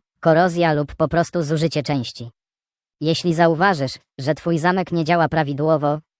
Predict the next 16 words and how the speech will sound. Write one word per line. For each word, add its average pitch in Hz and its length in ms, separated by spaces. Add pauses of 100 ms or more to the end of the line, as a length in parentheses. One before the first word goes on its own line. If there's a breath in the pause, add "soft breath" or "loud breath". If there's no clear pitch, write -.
(140)
nie 165 220
zwlekaj 143 400
z 135 80
wymianą, 143 500 (320)
ponieważ 160 380
może 175 260
to 185 100
stanowić 175 460
zagrożenie 151 600
dla 139 160
bezpieczeństwa 151 760
Twojego 147 360
pojazdu. 120 480 (760)
Aby 156 220
wymienić 175 420
zamek, 151 460